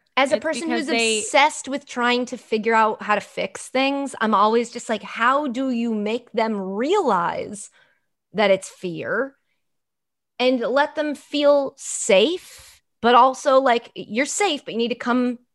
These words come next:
Speaker 1: come this way, walk with me for a little.
Speaker 2: Or
Speaker 1: You're
Speaker 2: also,
Speaker 1: safe."
Speaker 2: I say scare 'em a little bit, because whenever, this is happening with the Me Too stuff too,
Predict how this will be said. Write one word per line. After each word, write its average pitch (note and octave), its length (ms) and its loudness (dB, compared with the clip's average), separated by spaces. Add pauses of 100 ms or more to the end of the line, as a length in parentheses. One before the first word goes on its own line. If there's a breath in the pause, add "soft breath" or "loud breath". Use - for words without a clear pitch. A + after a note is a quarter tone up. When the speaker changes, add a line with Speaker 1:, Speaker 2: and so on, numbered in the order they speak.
(120)
Speaker 1:
come A3+ 480 0
this B3+ 200 0
way, - 340 -10
walk G3 440 2
with G3+ 180 -6
me E3 180 -6
for E3 200 -4
a D3+ 60 -2
little. - 420 -6
Speaker 2:
Or F4 180 4
Speaker 1:
You're B4 100 6
Speaker 2:
also, G4+ 240 6
Speaker 1:
safe." F4+ 360 4
Speaker 2:
I F4 160 2
say G#4 240 0
scare G4+ 320 -2
'em G#4+ 100 0
a F4 40 0
little C4+ 180 -2
bit, G#3+ 260 -4
because C4+ 340 -4
whenever, D4+ 540 0
this D#4 260 2
is F4 100 -6
happening E4 280 -2
with D4+ 140 -4
the C#4 80 0
Me C4 180 0
Too C#4+ 180 -6
stuff B3 280 -6
too, C#4+ 420 -2